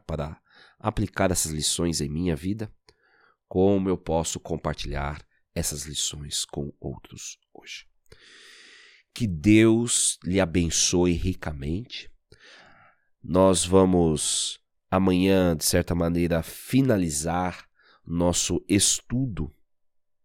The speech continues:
é, do Sermão da Planície com a última ilustração que está ligado a esta obediência àquele que deu a lei,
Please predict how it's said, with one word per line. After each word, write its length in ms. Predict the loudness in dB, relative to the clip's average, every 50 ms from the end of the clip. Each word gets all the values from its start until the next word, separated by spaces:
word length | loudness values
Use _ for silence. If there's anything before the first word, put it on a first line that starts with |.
| _ _ _ _ _ _ _ _ -20 -20 -20 -20 -20 -20 -20 -20 -20 _ _ -4
é, 260 | -2 0 0 0 -2
do 240 | -4 -4 -4 -2 -2
Sermão 460 | 0 0 2 2 2 2 0 0 0
da 120 | -2 -4
Planície 640 | -4 -4 -4 -4 -4 -4 -4 -4 -4 -4 -4 -6 -6
com 220 | -6 -4 -4 -2
a 40 | 0
última 360 | 0 -2 -2 -2 -4 -4 -4
ilustração 840 | -4 -4 -6 -8 -10 -10 -8 -6 -4 -4 -4 -4 -4 -4 -4 -6 -8 _ _ _ _ _ _ _ _ _ _ _ _ _ _ _ _ _ _ _ _ _ _ _ _ _
que 120 | -6 -4
está 240 | -2 -2 0 0 0
ligado 520 | 0 -2 -2 0 0 2 2 2 0 0 0
a 60 | 0
esta 400 | 2 0 0 -2 -2 -4 -6 -2 0
obediência 1080 | 0 0 0 2 0 0 0 0 0 0 0 0 0 0 -2 -2 -4 -4 -4 -4 -6 -6
àquele 880 | -4 -2 -2 -2 -4 -6 _ _ -4 -2 0 0 0 0 -2 -4 -6 -8 _
que 160 | -10 -8 -6
deu 720 | -6 -6 -4 0 2 2 4 4 2 0 0 -4 -6 -10 _ _ _ _ _ _ _ _ _ _
a 200 | -2 -2 0 0
lei, 580 | -2 -2 -2 0 0 0 0 0 -2 -4 -10